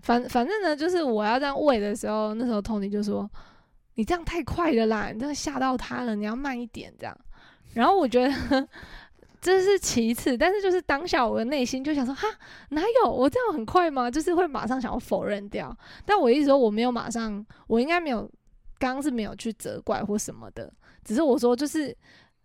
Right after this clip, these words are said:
会有一种感觉，是当你被讲的时候，你就会开始有点防-，我就会开始有点防卫起来，像我，我有吗？因为我很害怕说，诶，如果我真的很快，好像就是我的问题或者我的错，所以我就会很快的去否认掉。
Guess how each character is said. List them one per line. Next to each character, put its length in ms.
会 160
有 60
一 20
种 140
感 160
觉， 80
是 120
当 240
你 80
被 160
讲 280
的 140
时 160
候， 160
你 60
就 80
会 40
开 160
始 160
有 140
点 180
防-， 240
我 80
就 100
会 60
开 160
始 80
有 60
点 160
防 260
卫 160
起 180
来， 220
像 100
我， 140
我 140
有 160
吗？ 260
因 100
为 60
我 80
很 180
害 200
怕 200
说， 180
诶， 160
如 120
果 80
我 80
真 140
的 60
很 180
快， 160
好 100
像 160
就 80
是 200
我 140
的 80
问 220
题 160
或 140
者 80
我 180
的 120
错， 360
所 100
以 40
我 60
就 100
会 60
很 160
快 220
的 100
去 140
否 240
认 220
掉。 300